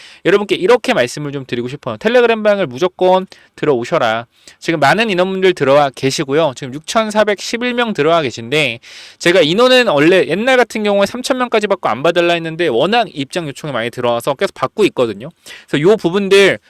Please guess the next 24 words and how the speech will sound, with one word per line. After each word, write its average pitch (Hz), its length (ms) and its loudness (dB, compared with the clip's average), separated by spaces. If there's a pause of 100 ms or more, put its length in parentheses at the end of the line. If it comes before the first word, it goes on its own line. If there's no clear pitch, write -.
또 - 80 -4
사람 247 240 2
언제 160 240 0
많아지면 160 540 0
못 131 160 -4
들어올 208 200 6
수도 208 160 -4
있으니까 139 600 0 (100)
현 220 160 -6
구간에서 226 380 0
반드시 147 340 -6
꼭 170 200 -6
들어오시길 165 460 2
바랍니다. 123 520 -4 (480)
자, 143 120 0
위쪽에 202 380 2
번호 196 760 -2
제가 120 560 -4
남겨놨고요. 123 800 -6
몇 120 120 -6
번이요? 175 420 0 (800)
공일공 185 840 2 (160)
구이공하나 151 720 -2 (580)
육삼이구. 139 720 -2